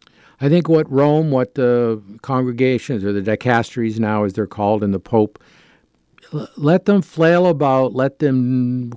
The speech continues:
c-, say whatever they want to say, but in the end, it'll come to nothing because they have no authority to, to effect it. And if they attempt to effect it, contrary to the authority of the Pope,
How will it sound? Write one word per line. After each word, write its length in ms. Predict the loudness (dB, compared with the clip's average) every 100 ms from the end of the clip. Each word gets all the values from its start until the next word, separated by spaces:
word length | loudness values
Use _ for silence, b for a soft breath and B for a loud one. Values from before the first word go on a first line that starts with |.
| -14
c-, 100 | -14
say 280 | -4 0 2
whatever 400 | 2 2 2 2
they 120 | 2
want 260 | 0 -2 -4
to 100 | -8
say, 240 | -6 -4
but 180 | -2 -2
in 120 | 0
the 200 | 2 0
end, 180 | -2 -2
it'll 160 | -2 -4
come 240 | -2 0
to 80 | 2
nothing 380 | 2 0 -2 -6
because 400 | -6 -4 -4 -2
they 140 | 0
have 120 | 0
no 220 | 0 0 0
authority 500 | -2 -2 -2 -2 -6
to, 340 | -6 -6 -6
to 160 | -8 -8
effect 460 | -8 -4 -4 -4
it. 200 | -14 -16 B B B B B B B B -4
And 380 | 0 2 0 0
if 220 | -4 -2
they 180 | 0 0
attempt 460 | 0 0 0 2
to 160 | 0 0
effect 480 | -2 -4 -8 -6 -6
it, 160 | -8
contrary 640 | -8 -4 -2 -2 -2 0 0
to 380 | -4 -4 -2 -2
the 120 | -2
authority 540 | -4 -2 0 0 0
of 160 | -2 -4
the 80 | -10
Pope, 580 | -10 0 2 2 -2